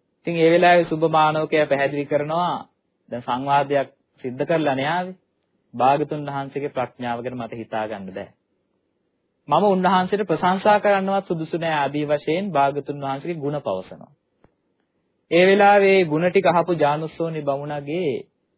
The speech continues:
හිතේ ඇති වෙන ලොකු ප්‍රසාදයක් බුදුරජාණන් වහන්සේ ගැන. සුභ මානවකයා කියන ගුණ අහලා. ඒ වෙලාවේ ජානුස්සෝනි බමුණ, බමුණ රථයක් තුල හිටියේ.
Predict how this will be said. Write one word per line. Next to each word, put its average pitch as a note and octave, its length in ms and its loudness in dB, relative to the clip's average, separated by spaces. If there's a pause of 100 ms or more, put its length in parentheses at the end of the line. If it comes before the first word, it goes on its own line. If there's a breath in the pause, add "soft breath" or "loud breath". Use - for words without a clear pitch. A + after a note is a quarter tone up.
(640)
හිතේ D3 340 -2
ඇති C3 200 0
වෙන C3+ 140 -4
ලොකු B2 220 -6
ප්‍රසාදයක් B2 640 -4 (560)
බුදුරජාණන් B2 560 -2
වහන්සේ A2 420 -8
ගැන. G2 220 -10 (1080)
සුභ D3+ 200 0
මානවකයා C#3+ 560 2
කියන D3 260 -8
ගුණ C3 220 -6
අහලා. E2+ 320 -12 (1600)
ඒ F#3 140 6
වෙලාවේ A#3+ 360 6
ජානුස්සෝනි G3 580 4
බමුණ, G3 300 4 (100)
බමුණ E3+ 320 2
රථයක් E3 420 2
තුල E3 180 0
හිටියේ. F3+ 480 0